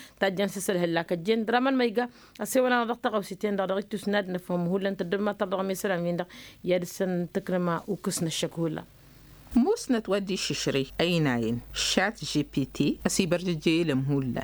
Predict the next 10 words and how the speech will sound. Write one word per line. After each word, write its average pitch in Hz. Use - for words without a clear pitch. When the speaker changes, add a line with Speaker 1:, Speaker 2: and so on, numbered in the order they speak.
Speaker 2:
إيا 190
وين 220
دغمير 175
انتليجنس 156
ارتفيسيال 143
إبا 170
سواساس 220
تنير 156
غاسا 147
إيتاج 120